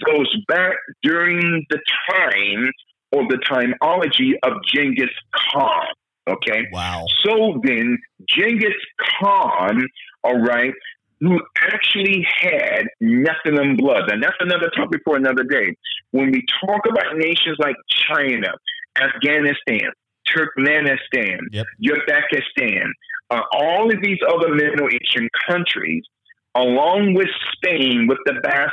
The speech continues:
Speaker 1: people, they are the greatest carriers of a blood type called R H positive or R H D negative,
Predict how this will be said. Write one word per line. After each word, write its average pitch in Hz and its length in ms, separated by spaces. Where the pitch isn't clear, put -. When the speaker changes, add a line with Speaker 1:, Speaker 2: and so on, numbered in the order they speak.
Speaker 1:
people, 127 400
they 190 160
are 160 480
the 247 400
greatest 196 480
carriers 143 600
of 135 200
a 117 180
blood 170 380
type 101 220
called 127 260
R 180 300
H 160 260
positive 147 520
or 127 140
R 147 280
H 135 140
D 127 260
negative, 120 460